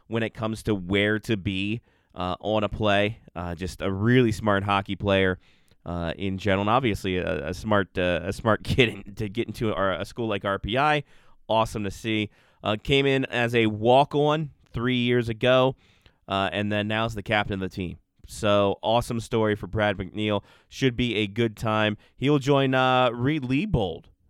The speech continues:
as well, who is, uh, on the R P I squad. Uh, those two will, uh, trade stories about Maryland. It'll be a great time for everybody, I'm sure. But awesome to hear Brad McNeil getting that commitment to a D one school to continue his schooling, continue his hockey,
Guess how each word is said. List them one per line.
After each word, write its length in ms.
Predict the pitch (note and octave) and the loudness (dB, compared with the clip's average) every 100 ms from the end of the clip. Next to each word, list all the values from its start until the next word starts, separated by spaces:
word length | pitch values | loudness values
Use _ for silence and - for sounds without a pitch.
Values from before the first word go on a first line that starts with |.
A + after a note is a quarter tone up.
| _ | _
as 240 | F#2+ F#2+ G2+ | -8 -6 -4
well, 480 | A#2+ F3+ B2 D#2 _ _ | -2 0 -2 -6 _ _
who 220 | - A2 | -6 -2
is, 200 | G#2 G2 | -2 -2
uh, 200 | G#2 G2 - | -2 -2 -2
on 160 | G#2+ G#2+ | -4 -2
the 100 | G2 | -2
R 140 | F#2+ | -2
P 180 | - F#2+ | -4 -4
I 140 | F2+ | -4
squad. 440 | F#2 - F#2 F#2 F2+ _ _ _ _ | -8 -6 -2 -2 -6 _ _ _ _
Uh, 180 | - F2+ | -10 -8
those 260 | F2 A2 A2 | -4 -4 -4
two 380 | - A2 G#2 G2+ | -4 -2 -2 -4
will, 460 | G2+ G2+ F#2+ F#2+ | -4 -2 -2 -2
uh, 360 | F#2+ F2+ F2+ E2+ - - | -4 -4 -4 -6 -10 -18
trade 280 | - A#2+ G2+ | -6 -4 -4
stories 440 | - C#3 C3+ C3+ | -6 -4 0 0
about 260 | B2 A#2 A2 | 0 0 0
Maryland. 400 | A2+ B2 B2+ B2 | 0 -2 0 -2
It'll 80 | A2 | -4
be 80 | F#2+ | -4
a 40 | |
great 260 | F2+ G#2+ F#2 | -2 -4 -4
time 260 | G2+ G2 | -6 -6
for 120 | F#2 | -4
everybody, 480 | F#2 F#2 F2+ F2 F2+ | -4 -4 -6 -8 -8
I'm 100 | E2 | -12
sure. 420 | - - G#2 F#2+ - _ _ _ - | -10 -4 -2 -2 -4 _ _ _ -4
But 160 | G2+ | -2
awesome 360 | - G#2+ A2+ F#2+ | 2 2 0 -6
to 60 | F#2+ | -6
hear 360 | F#2 F#2 F#2 - | -4 -4 -6 -4
Brad 280 | G#2+ A#2 A2 | 4 4 4
McNeil 400 | G2+ G#2 G2+ G2 | 0 0 0 0
getting 220 | F#2+ F#2+ | -4 -4
that 160 | F2+ | -4
commitment 440 | - F2+ E2+ E2+ - _ _ _ | -6 -6 -6 -8 -12 _ _ _
to 220 | - G#2+ G2 | -6 -4 -2
a 160 | F2+ F2+ | -2 -4
D 400 | D#2+ F#2+ F#2+ F2+ | -6 -6 -4 -4
one 320 | F#2 F2+ F2 | -4 -4 -6
school 340 | - F2+ F2 | -10 -8 -6
to 200 | - F2 | -8 -12
continue 400 | E2 E2 - F#2 | -12 -10 -8 -6
his 160 | F2+ E2+ | -6 -8
schooling, 400 | - A#2+ A#2 G#2+ | -4 0 0 0
continue 420 | G2 F2 F#2+ F2+ | -6 -10 -8 -6
his 140 | F2+ E2+ | -6 -6
hockey, 420 | F2 F2 F2 | -6 -6 -10